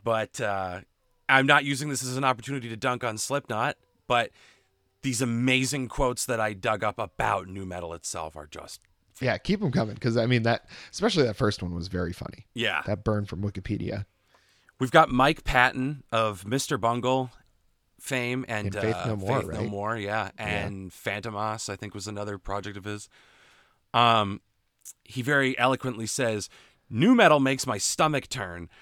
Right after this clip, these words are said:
Speaker 1: Don't blame that poo-poo on us. Blame it on their mothers.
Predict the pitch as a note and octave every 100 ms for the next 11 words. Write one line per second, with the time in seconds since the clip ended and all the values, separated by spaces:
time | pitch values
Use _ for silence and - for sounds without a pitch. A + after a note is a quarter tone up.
0 | - _ E3+ G#3 E3+ F3 F3+ F3+ E3+ -
1 | - D#3+ F#3 F#3 F3 F3+ E3 F#3 A2+ G#2
2 | - - D3+ F#3 E3 E3+ F3 B2 E3+ D3
3 | F#2 F#2